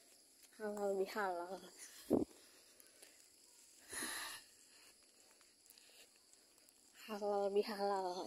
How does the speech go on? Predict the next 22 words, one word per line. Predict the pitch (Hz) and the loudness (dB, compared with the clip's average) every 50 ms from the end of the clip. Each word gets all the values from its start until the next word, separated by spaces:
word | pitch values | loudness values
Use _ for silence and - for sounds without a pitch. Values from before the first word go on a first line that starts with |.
| - - | -4 0
itu | - 277 - | 0 0 2
apa? | 277 320 349 - - - - - 247 240 - - - - - - - - - _ - - - - - - - - - - - - - - - - - - - - - - - - - - - - - - - - - 587 - - - - - - - - - - - - - 1077 1077 - - - - - - - - - - - - - - - - - - - - - - - - - - - - - - - - - - - - | 2 0 0 -2 -6 -16 -8 -6 -6 -4 -4 -6 -8 -8 -10 -12 -14 -18 -20 _ -20 -20 -20 -20 -20 -20 -20 -20 -20 -20 -20 -20 -20 -20 -20 -20 -20 -18 -18 -18 -18 -20 -20 -20 -20 -20 -20 -20 -20 -20 -20 -20 -20 -20 -20 -20 -20 -20 -20 -20 -20 -20 -20 -20 -20 -20 -20 -20 -20 -20 -20 -20 -20 -20 -20 -20 -20 -20 -20 -20 -20 -20 -20 -20 -20 -20 -20 -20 -20 -20 -20 -20 -20 -20 -20 -20 -20 -20 -20 -20 -20 -20 -12 2 6
Wah, | 339 381 381 - - - 269 | 8 8 8 6 4 10 12
yang | 294 294 302 | 12 12 12
dagang | 285 311 285 233 - 320 349 349 | 12 12 12 12 12 12 12 12
banyak, | 311 320 330 359 381 370 381 381 | 12 12 12 12 12 10 8 10
kayak | - - 320 302 311 320 | 12 12 12 12 12 12
layar | 320 330 339 311 - | 12 12 12 12 12
tancap | - 294 320 320 - 349 - - | 12 12 12 12 12 10 8 8
kemarin | 311 285 311 302 370 403 453 453 440 440 | 10 12 12 12 12 12 10 10 10 8
nih, | 370 339 320 | 8 6 4
Ge. | 330 - - - - - - - - - - - - | 2 0 -10 -20 -20 -20 -20 -20 -20 -20 -20 -8 4
Waduh, | - 392 480 466 440 392 381 381 370 339 - | 10 10 12 12 12 12 12 12 12 12 10
ada | 214 196 202 | 8 8 8
tontonan | 196 - - 190 190 196 - - 285 285 208 208 233 220 208 226 | 8 6 6 2 2 4 6 8 8 8 8 8 6 6 6 4
nih | 240 233 | 4 6
seru. | - - - - - - - - - - - - - - - - | 8 8 8 6 4 0 -4 -6 -12 -14 -14 -14 -16 -20 -4 2
Di | - 202 196 | 4 4 4
depan | 196 - - - 208 208 | 4 2 2 4 4 6
makam | 214 202 202 - - 233 220 226 220 - | 8 6 6 8 8 8 8 8 8 6
keramat. | 240 - 247 220 233 302 302 320 311 - | 6 8 12 12 12 12 12 12 12 8
<laughs> | - | 6